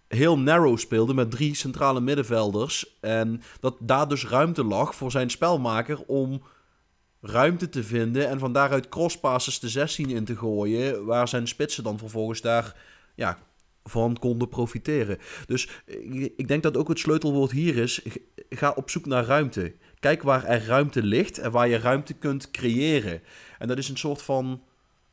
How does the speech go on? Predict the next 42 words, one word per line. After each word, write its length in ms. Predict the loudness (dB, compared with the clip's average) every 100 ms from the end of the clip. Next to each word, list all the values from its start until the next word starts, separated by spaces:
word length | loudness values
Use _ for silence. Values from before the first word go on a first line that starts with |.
| _
eh, 380 | -6 -4 -2 -4
misleiding 680 | -2 -2 0 2 2 2 0
ook. 260 | -2 -6 -6
Je, 200 | -6 -6
je 160 | -4 0
laat 180 | 0 0
de 80 | -2
tegenstander 520 | -2 -2 -2 -4 0
denken 240 | 0 0
dat 140 | 0 2
jij 240 | 0 2
dit 220 | 0 0
doet, 280 | 0 -2 -2
maar 120 | -4
in 60 | -2
de 120 | -2
tegen-, 340 | 0 0 -2
in 120 | -6 -6
de 100 | -4
tussentijd 420 | -4 -2 0 2
haal 160 | 2
je 60 | 2
een 100 | 0
speler 440 | -2 0 2 0
ergens 280 | -2 -2 0
anders 240 | 0 0 -2
naartoe, 500 | -4 -2 0 0 -2 -10 _ _ _ _ _
waardoor 320 | -4 0 2 2
de, 200 | 0 0
waardoor 280 | 0 2 4
hij 140 | 2
meer 300 | 2 0 0
tijd 220 | 0 2
en 140 | 2 0
ruimte 360 | 0 0 -2
krijgt 440 | -4 0 2 0 -4
om 320 | -2 -2 -4
het 120 | -4
spel 240 | 2 2
vorm 300 | 4 2 0
te 100 | -2
geven. 420 | -2 -2 -2 -6